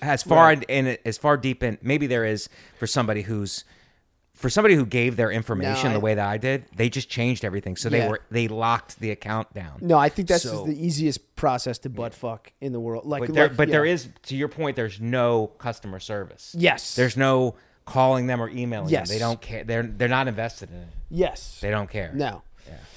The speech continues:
Speaker 2: And you know what the worst version of that is? And I can't believe it's not illegal. But there are, like, if you ever go to, like, um, if you ever go to get, like, T S A pre-check, or if you ever go to, like, uh, like, a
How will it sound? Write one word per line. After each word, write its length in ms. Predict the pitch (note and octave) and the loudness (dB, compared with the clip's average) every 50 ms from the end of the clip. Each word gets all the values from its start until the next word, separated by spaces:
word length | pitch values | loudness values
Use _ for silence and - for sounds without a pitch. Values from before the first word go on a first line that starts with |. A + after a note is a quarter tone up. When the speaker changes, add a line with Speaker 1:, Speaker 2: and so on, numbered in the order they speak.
| - - - | -12 0 2
Speaker 2:
And 100 | F#3 F#3 | 2 4
you 60 | G3 | 8
know 80 | G#3+ B3 | 8 8
what 80 | C4+ | 8
the 80 | A3 G#3 | 8 4
worst 400 | F3 D#3+ E3 F#3+ G#3 A3 - - | 4 6 8 8 8 8 6 0
version 360 | E3 E3+ F#3 F#3 F#3+ F3+ D3 | 0 2 4 4 4 2 -2
of 100 | C3 A#2+ | -4 -4
that 200 | B2 A#2+ A2+ A#2 | -2 -2 -2 0
is? 380 | A#2+ A#2+ A#2 A2+ A2 A2 - - - | -2 -2 -2 -4 -4 -6 -10 -10 -8
And 100 | D3+ D3 | -6 -2
I 80 | D3 D3 | -2 -2
can't 420 | - - - - - A3+ C4 C4 | -2 -4 -6 -4 -2 -2 -2 -2
believe 360 | - F#3+ F#3+ G3 G#3 G#3+ F#3 D#3 | -2 -2 -2 -2 -2 -2 -2 -4
it's 160 | - - - | -6 -6 -6
not 340 | D3+ C#3+ C#3+ D#3 F3+ - _ - | -6 -4 -4 -4 -6 -8 _ -6
illegal. 800 | - D3+ C#3+ B2+ B2+ C#3+ D#3+ E3+ F3+ D3+ - - D#2+ F2 - _ _ _ _ _ _ _ _ _ - - _ | -4 -4 -4 -2 -4 -4 -4 -4 -4 -4 -6 -10 -14 -18 -20 _ _ _ _ _ _ _ _ _ -20 -14 _
But 180 | - E3 F3 F3 | 2 2 2 8
there 260 | G3 G3 G3+ G#3+ A3 - | 8 8 8 8 4 2
are, 60 | F3 | 2
like, 260 | F3+ E3+ D#3+ C#3+ - | 4 4 2 2 2
if 160 | D3+ C#3 B2 D3 | -4 -6 -4 -2
you 320 | E3 G3 B3+ C4+ - _ - | 2 4 4 2 2 _ 2
ever 380 | E3 E3+ F3+ E3+ F3+ F#3 F3 | 4 4 4 4 4 2 2
go 380 | D3+ B2+ D#3 D3+ D3+ D3+ C#3+ C#3+ | 2 2 4 4 4 6 4 2
to, 160 | - - D3+ | -2 -4 -4
like, 420 | C#3 B2+ B2 A#2+ A#2 A2+ - - C3 | -2 0 0 0 -2 -4 -4 -4 -4
um, 580 | B2 A#2 A#2 A2+ A2+ A2 A2+ A2+ A2+ A2 A2 - _ - | -2 -2 -2 -4 -6 -6 -8 -8 -8 -10 -10 -12 _ -20
if 120 | - - | -10 -2
you 120 | D3 D#3+ | 2 2
ever 160 | E3+ E3+ E3+ D#3+ | 4 4 2 2
go 180 | E3+ F3 F3+ | 4 4 4
to 60 | F3 | 4
get, 180 | D#3+ E3+ E3+ C#3 | 4 2 2 2
like, 240 | D#3+ E3+ D#3+ - - | 2 0 0 0 -4
T 240 | - - E3 E3+ F#3 | -10 -6 0 0 0
S 140 | F#3 - | 2 2
A 100 | F#3+ F#3 | 2 0
pre-check, 680 | F3 F3 - G3 G3 E3+ - - C3+ A2+ F#2+ - _ _ _ _ _ _ _ _ _ | 0 0 -2 -6 -6 -4 -6 -8 -8 -8 -10 -12 _ _ _ _ _ _ _ _ _
or 120 | - B2+ C3 | -4 -4 -4
if 100 | B2+ C#3+ | 0 2
you 80 | D3+ | 2
ever 160 | D#3+ D#3+ E3 | 2 2 2
go 260 | D#3 D#3 E3+ F3 F3+ F3 | 2 4 6 6 6 6
to, 60 | F3 | 4
like, 400 | E3 E3 E3 E3 D#3+ D#3 - E3 | 4 6 6 4 4 2 2 2
uh, 460 | D#3 D#3+ D#3 D3+ D3+ D3+ D3+ D3+ C#3+ - - | 4 6 6 6 6 4 4 2 0 -2 -2
like, 260 | D3 D3 C#3+ - - | 0 0 0 0 0
a 160 | C#3+ C#3 C3+ | 0 0 0